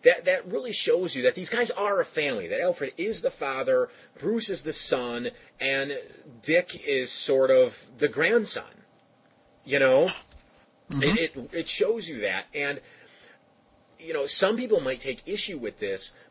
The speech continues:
Speaker 1: but there's several times, and I counted at least four times in this episode, that Batman actually smiles.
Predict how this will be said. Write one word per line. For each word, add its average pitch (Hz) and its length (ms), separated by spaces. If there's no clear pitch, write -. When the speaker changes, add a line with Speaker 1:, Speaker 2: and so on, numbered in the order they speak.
Speaker 1:
but 147 100
there's 147 280
several 208 340
times, 123 460
and 113 80
I 151 80
counted 190 300
at 117 160
least 151 340
four 196 460
times 170 440
in 143 60
this 139 180
episode, 151 400
that 135 220
Batman 214 420
actually 151 360
smiles. - 1080